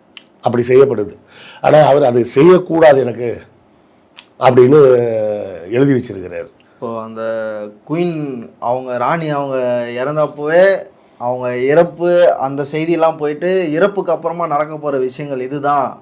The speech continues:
Speaker 2: அப்படின்னு போட்டு பல வியூஸ் அது போகவும் செஞ்சது. இப்போ போப்பினுடைய மரணத்திற்கு பிறகும் அதுதான் நடக்குது. அவர் மரணத்திற்கு பிறகு இதெல்லாம் நடக்க போகுது, இதெல்லாம் செய்வாங்க அப்படின்ற விஷயம்.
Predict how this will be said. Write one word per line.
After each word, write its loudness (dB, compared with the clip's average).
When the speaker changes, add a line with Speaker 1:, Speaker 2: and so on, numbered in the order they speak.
Speaker 2:
அப்படின்னு -8
போட்டு -2
பல -2
வியூஸ் -8
அது 0
போகவும் 0
செஞ்சது. -10
இப்போ 2
போப்பினுடைய 0
மரணத்திற்கு -2
பிறகும் -2
அதுதான் 2
நடக்குது. -2
அவர் -6
மரணத்திற்கு -6
பிறகு -10
இதெல்லாம் -2
நடக்க -6
போகுது, -6
இதெல்லாம் -2
செய்வாங்க -8
அப்படின்ற -8
விஷயம். -14